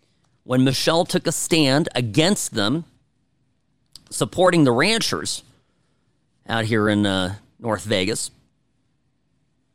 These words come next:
And what happened? They called in a hit on her. <laughs> That's all it was. Because it's been, what, a year and a half? They haven't charged her with anything. According to Michelle, she claims that they, and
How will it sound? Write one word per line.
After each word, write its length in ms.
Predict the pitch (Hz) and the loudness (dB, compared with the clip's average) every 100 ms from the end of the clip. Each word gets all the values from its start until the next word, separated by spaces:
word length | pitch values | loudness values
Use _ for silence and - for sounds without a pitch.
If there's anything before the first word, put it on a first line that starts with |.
| _ - | _ -4
And 120 | 131 | 0
what 100 | 156 | 0
happened? 400 | 208 254 - - _ _ _ _ _ _ _ _ _ _ _ _ _ _ _ | 2 0 -2 -10 _ _ _ _ _ _ _ _ _ _ _ _ _ _ _
They 140 | - 139 | -6 -6
called 380 | - 120 110 135 | -2 -2 0 2
in 80 | |
a 80 | 190 | 4
hit 180 | 208 254 | 6 6
on 160 | 196 127 | 6 4
her. 220 | 90 - | 2 -2
<laughs> 360 | - 143 - - | -4 -4 -4 -4
That's 320 | 180 - - | -4 -4 -4
all 300 | - 226 269 | 4 6 6
it 80 | 247 | 6
was. 360 | 285 - - - _ _ _ _ _ _ _ _ | 4 2 -4 -12 _ _ _ _ _ _ _ _
Because 380 | 233 - 220 - _ _ _ _ _ _ _ _ - | -2 0 0 -2 _ _ _ _ _ _ _ _ -4
it's 160 | - | -4
been, 240 | - 233 180 | 2 4 6
what, 140 | 165 | 4
a 40 | 113 | 4
year 160 | 156 | 4
and 80 | 147 | 4
a 40 | |
half? 380 | 127 156 214 - _ _ _ _ _ - | 4 2 0 -8 _ _ _ _ _ 0
They 80 | 220 | 4
haven't 200 | 247 160 | 4 4
charged 380 | - 160 180 131 | 4 2 2 0
her 40 | |
with 160 | 104 104 | 0 -2
anything. 380 | 101 - 165 190 _ _ _ _ | -4 -2 -4 -6 _ _ _ _
According 380 | 180 - 226 202 | -6 4 6 8
to 80 | 151 | 6
Michelle, 640 | 120 - 165 107 117 170 - _ _ | 6 4 2 2 0 -2 -10 _ _
she 240 | - 185 | -4 -4
claims 380 | - 156 131 117 | 0 0 2 0
that 140 | 120 | -2
they, 200 | 127 120 | 2 2
and 200 | 95 117 | 0 -4